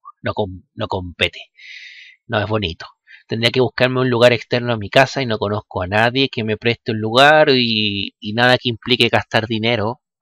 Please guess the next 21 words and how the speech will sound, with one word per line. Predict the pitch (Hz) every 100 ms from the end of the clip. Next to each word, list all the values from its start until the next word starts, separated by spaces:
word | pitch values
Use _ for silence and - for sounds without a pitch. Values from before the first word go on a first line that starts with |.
| _ _ _ _ _ _ _ _ _ _ _ _
por | 101
lo | 98
menos | 107 113
una | 110
cantidad | 101 101 - 107 98 101 -
loca, | 110 113 110 101
porque | 101 -
en | 92
realidad | 95 98 - -
tampoco | - 98 101
me | 107
saldría | 110 107 104
a |
cuenta | 95 113 110
hacer | - 110
videos, | 98 101 110 117 127 - - -
grabar | 92 98 98
videos | 98 95 101 110
para | - 98
subirlos | - 104 104 117
sin | -